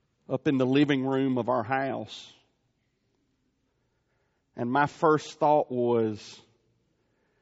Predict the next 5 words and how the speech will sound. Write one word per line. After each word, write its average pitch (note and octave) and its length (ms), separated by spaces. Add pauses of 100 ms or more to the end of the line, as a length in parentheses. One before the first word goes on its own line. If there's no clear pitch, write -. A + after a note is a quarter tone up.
(300)
"It's - 380
Santa." F#3+ 500 (2750)
And - 160
I F3 140
mean, C#3 540